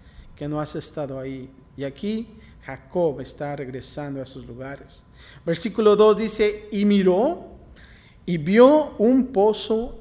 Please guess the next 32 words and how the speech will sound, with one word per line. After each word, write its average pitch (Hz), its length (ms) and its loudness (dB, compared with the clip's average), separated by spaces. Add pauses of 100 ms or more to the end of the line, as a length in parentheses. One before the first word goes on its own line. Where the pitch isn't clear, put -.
en 170 240 -2
el 165 240 -2
campo. 254 460 -2
Y 190 100 -2
he 262 120 2
aquí 254 320 -2
tres 247 340 2
rebaños 226 500 4
de 196 80 2
ovejas 214 500 0
que 143 240 -6
yacían 190 760 -2
cerca 190 640 -2 (260)
de 156 420 2
él, 156 240 -2 (460)
porque 156 320 -2
de 156 100 4
aquel 190 540 2
pozo 196 640 4
abrevaban 151 580 0
los 143 140 -8
ganados. 127 640 -10 (500)
Y 147 140 -2
había 220 560 2
una 190 260 2
gran 165 400 -2
piedra 208 500 2
sobre 160 360 -6
la 131 240 -8
boca 208 800 -4
del 170 320 -4
pozo." - 680 -4